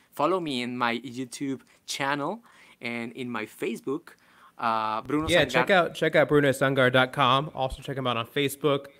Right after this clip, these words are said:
Speaker 2: uh, YouTube. Subscribe, buy the music, check out the new album. Um, beautiful, beautiful, uh, vocal singer, as you know, artiste. Um,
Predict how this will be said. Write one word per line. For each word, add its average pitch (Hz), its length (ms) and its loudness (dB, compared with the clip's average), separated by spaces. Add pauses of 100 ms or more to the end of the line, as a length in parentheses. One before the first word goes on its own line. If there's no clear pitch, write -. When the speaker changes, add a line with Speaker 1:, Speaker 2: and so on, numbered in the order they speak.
(320)
Speaker 2:
uh, 120 80 -6
YouTube. 135 720 -2
Subscribe, 131 800 2 (300)
buy 131 200 4
the 131 120 -4
music, 131 420 -2
check 139 180 -4
out 127 160 0
the 131 60 -6
new 131 140 -2
album. 123 580 0 (340)
Um, 107 480 -4
beautiful, 127 380 -4
beautiful, 120 760 -2
uh, 104 300 -4
vocal 123 640 -2
singer, 120 420 -4
as 110 160 -2
you 113 80 -4
know, 117 200 -2
artiste. 123 760 -4 (400)
Um, 117 380 0